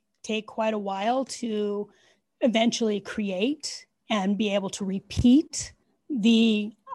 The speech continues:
ideal characteristics in each animal.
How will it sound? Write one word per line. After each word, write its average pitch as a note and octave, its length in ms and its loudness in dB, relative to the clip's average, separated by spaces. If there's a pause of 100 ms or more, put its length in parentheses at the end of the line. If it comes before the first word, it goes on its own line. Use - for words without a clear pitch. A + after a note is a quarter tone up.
ideal A3 460 6
characteristics - 1300 -2 (440)
in A3+ 180 4
each G3+ 240 0
animal. F#3+ 540 -6